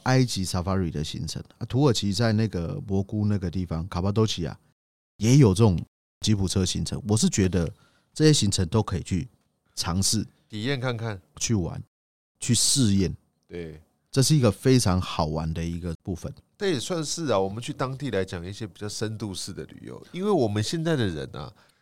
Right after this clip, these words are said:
Speaker 2: 你说真的要去骑马哦，或者是这些东西是要练习，要有技术性的。但是 safari 就可以让你用最简单的方式，用我们这个轮车体验真的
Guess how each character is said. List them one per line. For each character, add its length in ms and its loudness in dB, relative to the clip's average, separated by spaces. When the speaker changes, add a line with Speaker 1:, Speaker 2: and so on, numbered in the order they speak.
Speaker 2:
你 100 -8
说 260 -2
真 220 -4
的 80 0
要 160 2
去 180 -6
骑 480 0
马 300 -4
哦， 260 -16
或 160 -2
者 80 0
是 180 -8
这 160 -2
些 80 -2
东 220 -4
西 80 -8
是 60 -2
要 100 0
练 280 -2
习， 200 -10
要 140 -2
有 100 -2
技 260 -8
术 220 -6
性 320 -10
的。 80 -20
但 100 -8
是 80 -4
safari 400 0
就 140 -4
可 100 -6
以 80 0
让 160 0
你 120 -8
用 180 -4
最 100 -6
简 300 -8
单 160 -8
的 80 -6
方 260 -10
式， 320 -10
用 300 -4
我 100 -6
们 160 -10
这 80 -8
个 120 -6
轮 240 -6
车 400 -4
体 300 -10
验 180 -4
真 160 -4
的 220 -4